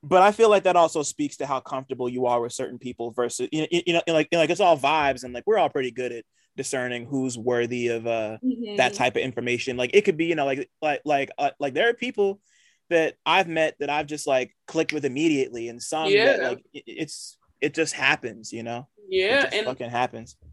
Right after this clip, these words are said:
Speaker 2: and I kinda love that too, because humans, we, especially now, I feel like we're very, like, contact the verse, sometimes we're very awkward in person.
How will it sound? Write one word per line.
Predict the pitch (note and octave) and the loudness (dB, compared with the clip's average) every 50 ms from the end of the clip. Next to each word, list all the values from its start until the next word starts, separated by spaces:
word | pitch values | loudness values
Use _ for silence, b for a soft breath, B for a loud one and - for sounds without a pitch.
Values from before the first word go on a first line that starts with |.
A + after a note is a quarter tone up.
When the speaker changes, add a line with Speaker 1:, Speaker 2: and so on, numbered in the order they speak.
| - _ - | -20 _ -2
Speaker 2:
and | G3+ A3+ | 0 0
I | D4+ | 2
kinda | D4+ G4 F4 C4+ G3+ | 4 4 4 4 4
love | G3 F#3+ G3+ F#4 A4+ D4 | 6 6 6 6 4 4
that | G#3+ G3 F3 - | 4 4 4 2
too, | - - - A3+ A#3+ A#3+ A3+ G#3+ F#3+ G#3 G#3 G#3 _ _ _ _ _ | 0 -4 -4 -4 -4 -4 -4 -8 -10 -10 -12 -16 _ _ _ _ _
because | G3 G3 G3+ - - G3 G3 F#3+ F#3+ F#3 F3+ F#3 G3+ - - - - - _ _ _ _ _ _ _ _ _ _ _ _ _ _ _ _ _ _ | -12 -12 -4 0 2 4 4 4 2 0 -2 -6 -8 -12 -16 -18 -20 -20 _ _ _ _ _ _ _ _ _ _ _ _ _ _ _ _ _ _
humans, | - - - B3+ C4+ C#4+ C#4 C4 C#4+ C#4+ C4+ B3+ A#3 | -10 -4 -2 0 2 2 2 2 2 2 0 0 -2
we, | G#3+ A#3 A#3+ A#3+ B3 A#3+ A#3+ - b b b b | -4 -6 -6 -6 -6 -6 -8 -10 b b b b
especially | G#3 - - F4 G4 - C4+ A3+ | -4 0 2 2 2 2 -2 -4
now, | G#3+ F#3+ F#3+ G3+ G3+ G#3 G#3+ G#3 | -2 -2 0 0 0 0 0 0
I | G3+ - - - | -2 -2 -4 -2
feel | A3+ G#3 | 0 2
like | G3+ G3 G3+ | 2 4 2
we're | G3+ G3 | 2 0
very, | G3 F#3+ F#3 F#3 F#3 F#3 | 0 0 0 0 0 0
like, | F3+ E3 D3+ - - - _ b b b b b b b b b b _ _ _ _ _ _ | -2 -2 -2 -4 -6 -8 _ b b b b b b b b b b _ _ _ _ _ _
contact | - - - G3 F#3+ F#3+ G3+ - - B3 A3 A#3 A#3 - | -16 -8 -2 0 0 0 0 0 0 0 0 0 0 0
the | A3+ A3+ | -2 -2
verse, | G#3 G3+ G#3+ A#3 A3+ - | 0 0 0 0 -2 -4
sometimes | G#3+ A#3 - B3 A3 G#3 | -8 -8 -6 -4 -2 4
we're | G3+ G3 G3 G3 | 6 8 8 8
very | F#3+ F#3 - | 8 6 4
awkward | - F3 F3+ F3+ - - A#3 A#3 A3+ A#3 A#3 - - - _ _ _ _ _ _ _ _ _ _ _ _ - | 4 2 2 0 -2 -4 -2 -2 0 0 -2 -4 -8 -10 _ _ _ _ _ _ _ _ _ _ _ _ -2
in | A3 G#3+ G#3+ | -2 -2 0
person. | - A#3 G3+ G#3 - - - B3+ A#3+ B3+ C4 C4+ D4+ C#4 | 0 2 2 2 2 0 -4 -6 -6 -4 -6 -6 -6 -8